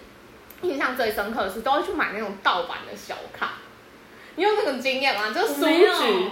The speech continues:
Speaker 2: 可是因为我之前迷一八三的时候，他们出了一个，真的是不知道怎么讲，他们就是那种 Seven 会出那个礼包，
Speaker 1: 嗯。
Speaker 2: 贴纸礼包，然后一包好像三十块，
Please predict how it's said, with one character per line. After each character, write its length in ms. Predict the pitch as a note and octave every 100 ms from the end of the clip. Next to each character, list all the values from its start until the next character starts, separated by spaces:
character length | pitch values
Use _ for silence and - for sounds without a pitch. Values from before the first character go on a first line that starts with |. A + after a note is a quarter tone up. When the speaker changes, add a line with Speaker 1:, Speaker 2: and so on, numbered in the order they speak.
| - -
Speaker 2:
可 160 | F4
是 80 | F4+
因 80 | A#4+
为 260 | A#4+ B4
我 80 | C#4
之 160 | - E4+
前 220 | E4 B3+
迷 180 | B3 A3+
一 260 | G#3+ A#3+
八 240 | A#3+ G#3+ A#3
三 240 | A#3 G#3
的 60 | G3+
时 140 | G3+
候， 180 | G3 A3
他 80 | C4+
们 220 | D#4+ C#4+
出 340 | C4 - C4 B3+
了 200 | A#3+ A3
一 40 |
个， 300 | G3+ F#3+ F3+ - - - - - - - - -
真 160 | E4+
的 60 | D4+
是 60 |
不 60 | C#4+
知 60 | C#4+
道 180 | C4+
怎 100 | C4
么 80 | G#3+ F#3+
讲， 220 | - G3+ -
他 100 | D#4
们 180 | F#4+ D#4
就 80 | E4+
是 180 | F4+ F4
那 140 | D#4+
种 100 | A#3
Seven 540 | - - B3 B3 A#3 B3+
会 100 | B3
出 360 | - B3+ A#3
那 160 | A#3 A3+
个 360 | A3 F#3+ F#3
礼 140 | G#3 G3 F3 -
包， 340 | G#3+ F#3+ F#3 G3+ -
Speaker 1:
嗯。 100 | B3
Speaker 2:
贴 200 | G3+ C4+
纸 260 | - G#3 G3+
礼 120 | G3 - -
包， 80 | F3+
然 240 | F#3+ G#3
后 60 | B3
一 60 |
包 160 | - C4+
好 100 | G#3
像 80 | G#3+
三 360 | - F#3 G3
十 220 | - - - -
块， 80 | -